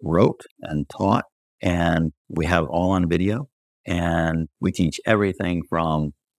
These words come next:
leadership, recruiting, accounting,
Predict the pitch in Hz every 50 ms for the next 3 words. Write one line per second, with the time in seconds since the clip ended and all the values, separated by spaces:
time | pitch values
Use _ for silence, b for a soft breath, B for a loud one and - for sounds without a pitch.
0 | _ _ - 98 104 107 104 95 - - 101 92 90 85 87 - - _ _ _
1 | _ _ _ _ - 90 82 78 - - - 110 104 101 92 95 92 90 87 85
2 | 85 82 80 80 - _ _ _ _ - - - - - 101 95 95 90 85 78
3 | - 90 87 87 87 85 82 80 80